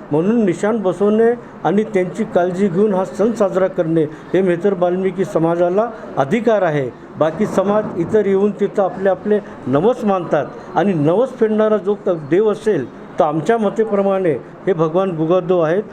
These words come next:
आणि उद्या सहा ते रात्री दहा वाजेपर्यंत मोठ्या प्रमाणात मिरवणूक निघून पुणे शहरातले अनेक लोक आहेत ते सामील होणार आहे. भोजन, भंडारा वगैरे सर्व मोठ्या प्रमाणात कार्यक्रम असतो.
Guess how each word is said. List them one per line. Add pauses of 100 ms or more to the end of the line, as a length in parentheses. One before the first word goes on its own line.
(180)
आणि
उद्या (600)
सहा
ते
रात्री
दहा
वाजेपर्यंत (400)
मोठ्या
प्रमाणात (100)
मिरवणूक
निघून
पुणे
शहरातले
अनेक
लोक
आहेत
ते
सामील
होणार
आहे. (300)
भोजन,
भंडारा
वगैरे
सर्व
मोठ्या
प्रमाणात (120)
कार्यक्रम
असतो.